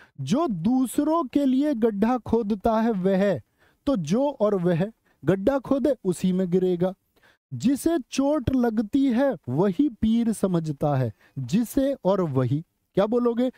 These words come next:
जिसे और वही, ये क्या हो गया भाई आपका, क्या बोलोगे? संबंधवाचक सर्वनाम हो गया। गलती मत कर देना भाई, बिल्कुल भी गलती नहीं। पैंतीसवें पे आ जाओ। किसी ने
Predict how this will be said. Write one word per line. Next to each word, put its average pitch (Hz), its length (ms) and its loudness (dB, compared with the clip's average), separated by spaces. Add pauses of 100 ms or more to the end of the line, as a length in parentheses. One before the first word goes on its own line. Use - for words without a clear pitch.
(220)
जिसे 226 540 0 (120)
और 196 180 2
वही, 156 400 0 (220)
ये 180 200 2
क्या 175 180 -2
हो 151 220 0
गया 147 220 0
भाई 143 320 -2 (140)
आपका, 151 400 -2 (260)
क्या 156 140 2
बोलोगे? 151 460 0
संबंधवाचक 139 1080 -2
सर्वनाम 113 640 -4
हो 104 180 -6
गया। 143 280 0 (260)
गलती 135 560 -2
मत 117 480 -2
कर 98 220 -8
देना 101 320 -6
भाई, 120 320 0 (240)
बिल्कुल 170 460 0
भी 131 180 0
गलती 113 420 -2
नहीं। 101 180 -8 (300)
पैंतीसवें 190 600 0
पे 135 160 0
आ 117 120 0
जाओ। 127 240 0 (340)
किसी 165 380 -4
ने 160 220 -2